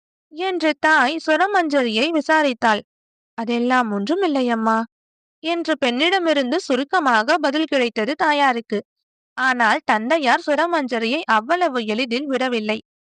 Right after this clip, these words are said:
எப்படியாவது அவளை பேச வைத்து விட வேண்டும் என்று முனைந்தவர் போல்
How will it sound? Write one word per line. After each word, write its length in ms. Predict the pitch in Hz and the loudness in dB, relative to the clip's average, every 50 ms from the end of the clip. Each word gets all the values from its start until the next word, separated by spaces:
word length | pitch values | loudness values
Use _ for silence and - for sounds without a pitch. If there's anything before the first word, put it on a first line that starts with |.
| _ 220 | _ -12
எப்படியாவது 800 | 220 208 - - 339 370 403 359 302 277 269 262 254 269 339 370 | -12 -8 -2 0 0 0 2 2 2 4 4 4 2 2 0 2
அவளை 340 | 339 277 277 277 277 269 262 233 | 2 2 2 2 0 0 -2 -2
பேச 360 | - 226 226 294 330 - 403 | -2 -2 -2 -2 -2 -2 0
வைத்து 280 | 381 349 311 277 262 262 226 | 0 0 -2 -2 -2 -2 -2
விட 140 | 220 220 277 | 0 0 0
வேண்டும் 360 | 294 302 294 277 247 254 233 | 0 0 -2 -2 -2 -4 -2
என்று 240 | 233 226 220 226 247 233 | -2 -2 -2 -2 -4 -2
முனைந்தவர் 580 | 214 208 214 240 285 294 302 262 247 233 - | -2 0 -2 -2 -2 -2 -2 -2 -2 -4 -4
போல் 280 | - 277 262 220 240 | -2 0 0 0 0